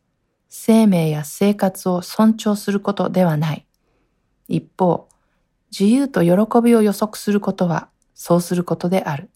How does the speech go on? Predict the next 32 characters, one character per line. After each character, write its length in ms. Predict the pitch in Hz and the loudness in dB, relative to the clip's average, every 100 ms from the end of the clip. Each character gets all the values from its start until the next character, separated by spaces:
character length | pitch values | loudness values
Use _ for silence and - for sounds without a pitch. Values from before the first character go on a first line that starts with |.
| _ _ _ _ _ _ _ _ | _ _ _ _ _ _ _ _
そ 160 | - 180 | -2 2
れ 80 | |
は、 240 | 185 185 180 _ _ _ _ _ _ | 4 2 0 _ _ _ _ _ _
こ 200 | - 160 | -6 -2
れ 120 | 190 | 2
ら 140 | 190 170 | 2 2
は 140 | 151 | -2
健 240 | - 185 220 | -2 2 2
康 340 | 226 220 214 | 2 0 0
と 180 | 214 196 | 0 -2
幸 260 | - 196 | 0 0
福 300 | 202 - - | 0 -4 -4
を 200 | 180 180 - | -2 -2 -8
力 480 | - - 214 226 | -8 0 2 2
強 320 | 214 226 247 233 | 0 2 2 2
く 240 | - - | -4 -12
促 320 | - - - | -12 -10 -10
進 240 | - 220 208 | -4 0 0
す 140 | 214 | 0
る 100 | 208 | -4
か 140 | 202 170 | -2 -2
ら 100 | 160 | -2
で 140 | 156 | -2
あ 80 | 165 | -2
る、 140 | 165 _ _ _ _ _ _ | -4 _ _ _ _ _ _
と 240 | 240 240 _ _ _ _ _ - | -4 -4 _ _ _ _ _ -6
書 100 | 151 | -6
い 40 | |
て 140 | 147 | -4
い 80 | 143 | -4
ま 140 | 131 127 | -4 -8
す。 220 | - | -18